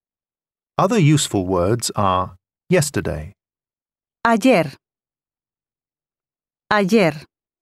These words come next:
Speaker 1: Today.
Speaker 2: Hoy. Hoy.
Speaker 1: Tomorrow.
Speaker 2: Mañana. Mañana.
Speaker 1: This morning.
Speaker 2: Esta mañana.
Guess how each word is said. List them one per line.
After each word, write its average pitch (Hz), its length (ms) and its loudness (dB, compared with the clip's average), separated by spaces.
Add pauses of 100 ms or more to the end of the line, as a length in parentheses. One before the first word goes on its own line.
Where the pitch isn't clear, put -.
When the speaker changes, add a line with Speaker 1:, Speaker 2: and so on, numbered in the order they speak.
(320)
Speaker 1:
Today. 92 560 -2 (840)
Speaker 2:
Hoy. 165 340 2 (1800)
Hoy. 170 380 0 (720)
Speaker 1:
Tomorrow. 98 560 0 (760)
Speaker 2:
Mañana. 214 1040 4 (1700)
Mañana. 170 960 2 (760)
Speaker 1:
This - 180 -2
morning. 95 500 0 (800)
Speaker 2:
Esta 285 640 0 (200)
mañana. 180 1000 2